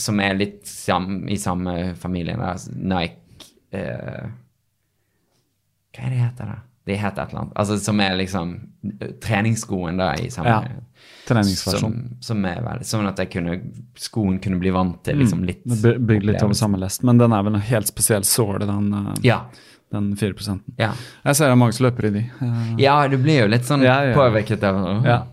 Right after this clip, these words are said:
Speaker 1: Jeg har også lyst til å løpe fire prosent fortere,
Speaker 2: Ja,
Speaker 1: men
Speaker 2: selvfølgelig.
Speaker 1: jeg får aldri vite om
Speaker 2: Skal
Speaker 1: det,
Speaker 2: få
Speaker 1: om det skjedde, men det gikk jo, kanskje de fire prosentene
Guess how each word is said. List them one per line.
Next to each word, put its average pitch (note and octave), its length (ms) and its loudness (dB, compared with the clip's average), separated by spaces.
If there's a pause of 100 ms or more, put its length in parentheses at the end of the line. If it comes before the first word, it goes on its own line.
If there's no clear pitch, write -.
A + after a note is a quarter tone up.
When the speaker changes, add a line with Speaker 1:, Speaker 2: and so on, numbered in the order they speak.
(800)
Speaker 1:
Jeg C#3 100 2
har G2 100 4
også C#3+ 240 0
lyst A#2 180 2
til G#2+ 100 -4
å G2 120 -2
løpe G2+ 140 -4
fire G2+ 260 -2
prosent B2 420 4
fortere, C#3+ 460 2
Speaker 2:
Ja, A2+ 160 4
Speaker 1:
men B2 100 8
Speaker 2:
selvfølgelig. G#2 600 0
Speaker 1:
jeg D3 100 -2
får C3+ 200 2
aldri A#2+ 200 4
vite C3+ 280 2
om B2+ 60 2
Speaker 2:
Skal A#2+ 80 6
Speaker 1:
det, A#2 80 4
Speaker 2:
få A#2+ 200 2
Speaker 1:
om B2+ 120 8
det B2+ 140 4
skjedde, A#2 340 2
men A#2 200 4
det B2 100 6
gikk C3 220 -2 (100)
jo, A2+ 140 0
kanskje D3 360 0
de C#3 160 2
fire B2 240 2
prosentene G#2+ 480 -2